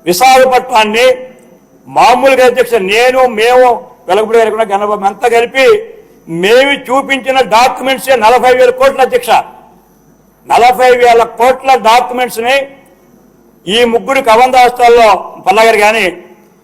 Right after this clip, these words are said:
మేము చూపడం జరిగింది. అంచేది చిన్న విషయం కాదు అధ్యక్ష. మంత్రి గారిని కోరేది, గౌరవ ముఖ్యమంత్రి గారిని ఈ సభ ద్వారా వారిని కోరుతున్నాను, దీనిపైన సమగ్రమైన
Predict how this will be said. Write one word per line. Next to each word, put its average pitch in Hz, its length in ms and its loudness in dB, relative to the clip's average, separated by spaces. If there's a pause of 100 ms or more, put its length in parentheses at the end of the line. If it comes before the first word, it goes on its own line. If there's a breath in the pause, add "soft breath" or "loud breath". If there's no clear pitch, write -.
(520)
మేము 247 240 -4
చూపడం 254 320 -2
జరిగింది. 190 320 -2 (680)
అంచేది 247 280 -6 (120)
చిన్న 196 160 -4 (100)
విషయం 262 200 -8
కాదు 240 180 0
అధ్యక్ష. 220 240 -4 (1300)
మంత్రి 214 300 -2
గారిని 247 240 0
కోరేది, 226 380 2 (640)
గౌరవ 226 380 2
ముఖ్యమంత్రి 226 400 -2
గారిని 220 280 -2 (380)
ఈ 180 100 -6
సభ 190 200 -2
ద్వారా 208 240 0
వారిని 190 240 0
కోరుతున్నాను, 196 460 -2 (640)
దీనిపైన 254 720 -2 (920)
సమగ్రమైన 254 800 0